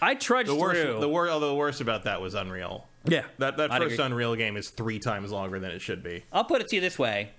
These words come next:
Speaker 1: First five hours of this, I played straight.
Speaker 2: Mm-hmm.
Speaker 1: Just straight through the game. And then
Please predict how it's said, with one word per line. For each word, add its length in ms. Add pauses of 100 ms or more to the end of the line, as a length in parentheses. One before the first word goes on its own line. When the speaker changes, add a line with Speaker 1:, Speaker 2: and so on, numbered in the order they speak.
(240)
Speaker 1:
First 260
five 200
hours 280
of 60
this, 300
I 80
played 240
straight. 300 (340)
Speaker 2:
Mm-hmm. 160
Speaker 1:
Just 160
straight 340
through 160
the 80
game. 380 (320)
And 260
then 760